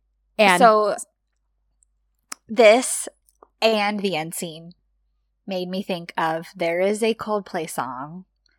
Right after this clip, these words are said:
Speaker 2: called Kingdom Come.
Speaker 1: Mm.
Speaker 2: And I was like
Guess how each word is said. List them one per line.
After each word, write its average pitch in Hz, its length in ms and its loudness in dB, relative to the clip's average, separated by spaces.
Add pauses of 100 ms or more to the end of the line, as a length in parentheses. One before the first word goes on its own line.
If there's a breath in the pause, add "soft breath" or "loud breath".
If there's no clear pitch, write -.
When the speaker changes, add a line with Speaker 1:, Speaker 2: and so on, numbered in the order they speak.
(160)
Speaker 2:
called 175 340 -2
Kingdom 196 460 -4
Come. 160 520 -4 (160)
Speaker 1:
Mm. 214 420 2
Speaker 2:
And 175 520 -2 (100)
I 180 140 0
was 185 180 -4
like 185 420 0